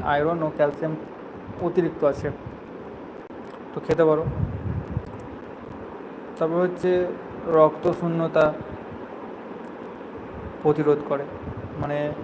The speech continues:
কোনো মানুষের যদি রক্ত কমে গিয়ে থাকে বা কমতে থাকে, তাহলে সে সময় সেই মানুষ পালং শাক যদি খায় তাহলে রক্ত হবে, ঠিক আছে? ওইটাই এখানে পয়েন্টে দেওয়া আছে, রক্ত শূন্যতা পরি-, পরিরোধ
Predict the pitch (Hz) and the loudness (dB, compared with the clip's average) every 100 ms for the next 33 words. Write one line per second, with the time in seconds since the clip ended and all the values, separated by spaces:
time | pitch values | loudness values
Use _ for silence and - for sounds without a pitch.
0 | - - - 160 156 151 147 147 147 147 | -10 -12 -4 2 4 4 4 2 2 4
1 | 147 143 143 147 - 147 151 143 143 139 | 6 6 4 -2 2 2 2 2 0 0
2 | 139 139 139 139 143 147 151 143 139 135 | 0 0 0 0 0 0 0 0 0 0
3 | 131 127 - - - 151 147 147 143 147 | -2 -4 -10 -12 -2 -2 2 0 2 -2
4 | 143 143 - - - - 151 143 143 147 | -2 -6 -4 -6 -6 0 2 4 4 4
5 | 151 - 143 143 143 143 143 139 - - | 2 0 4 4 4 2 0 0 -4 -10
6 | - 143 135 - 135 135 131 - - - | -2 0 0 0 0 2 -2 -10 -12 -12
7 | - 147 151 147 - - - 156 151 - | -6 2 2 2 -2 -10 -2 2 2 4
8 | 190 - 139 135 - - - - - - | 2 6 4 4 0 -8 -10 -12 -12 -12
9 | - 185 165 147 156 175 156 143 165 - | 0 2 4 4 4 4 2 -2 -4 -6
10 | - - - - - - - 147 147 143 | -12 -12 -12 -12 -12 -12 0 4 6 6
11 | 143 208 180 139 - 139 151 139 - 185 | 6 8 6 6 2 -2 -2 -4 0 0
12 | - 143 135 - - - - 156 143 | 2 2 0 -4 -12 -8 4 6 6